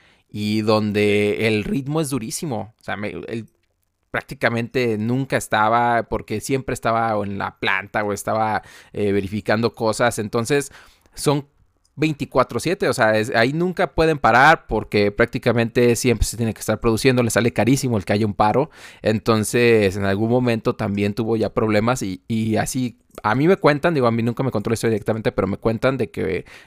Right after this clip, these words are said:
llegó con el doctor y el doctor le dijo, "Mira, o sigues en tu trabajo súper bien, ¿no? O sea, que te pagan súper bien y te mueres, o encuentras ya otro giro de trabajo", y se salió.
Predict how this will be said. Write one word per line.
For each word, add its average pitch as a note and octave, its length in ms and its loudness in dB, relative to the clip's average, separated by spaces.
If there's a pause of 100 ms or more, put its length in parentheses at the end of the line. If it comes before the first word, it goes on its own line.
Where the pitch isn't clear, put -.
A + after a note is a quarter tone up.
(140)
llegó G2 460 0
con C3+ 140 4
el B2 60 0
doctor G#2 240 -2
y A2 40 2
el A#2+ 60 0
doctor G#2+ 300 -2
le B2 80 0
dijo, G#2+ 280 -4
"Mira, G#2 340 -2 (440)
o F#2+ 120 -6
sigues B2+ 380 -4
en A2+ 80 -8
tu - 80 -20
trabajo A#2+ 400 0
súper A#2 320 -8
bien, C#3+ 240 0
¿no? C3+ 120 -2
O C#3+ 60 -6
sea, G2+ 100 -12
que F#2+ 120 -14
te - 120 -12
pagan A2+ 260 -4
súper A2 260 -8
bien B2 360 -2
y A#2 120 -6
te A2 100 -6
mueres, G3 440 -2 (440)
o C3+ 380 2
encuentras A2+ 480 -4
ya A2 200 4
otro A2 200 -4
giro G#2 180 -6
de G2+ 60 -2
trabajo", E2 640 -8
y F#2+ 240 -10
se F#2+ 160 -8
salió. F#2+ 360 -8